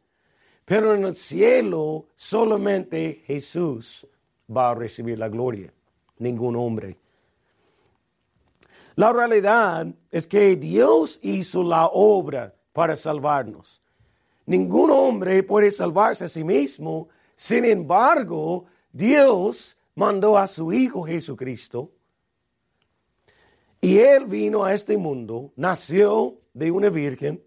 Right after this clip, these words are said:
Él vivió una vida sin pecado y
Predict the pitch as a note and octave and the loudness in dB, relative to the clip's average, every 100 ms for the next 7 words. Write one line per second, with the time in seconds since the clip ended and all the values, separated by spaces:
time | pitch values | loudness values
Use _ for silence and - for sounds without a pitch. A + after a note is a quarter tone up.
0 | _ _ _ _ _ _ _ _ _ - | _ _ _ _ _ _ _ _ _ 2
1 | A#3 B3 A#3+ A#3 A3 A3 A#3 A#3 A#3 G3 | 4 4 0 -4 -2 2 4 4 2 -4
2 | G3 F#3+ A3+ G#3+ G#3 - G#3+ A3 G#3+ E3 | -4 -4 0 0 -2 -2 -4 0 -2 0
3 | D#3 D3 C3 D#3+ E3 _ _ _ _ _ | 0 0 -2 -6 -10 _ _ _ _ _
4 | _ _ _ _ _ _ _ _ _ _ | _ _ _ _ _ _ _ _ _ _
5 | - F#3 F#3+ A3+ A3 | 0 2 4 0 -4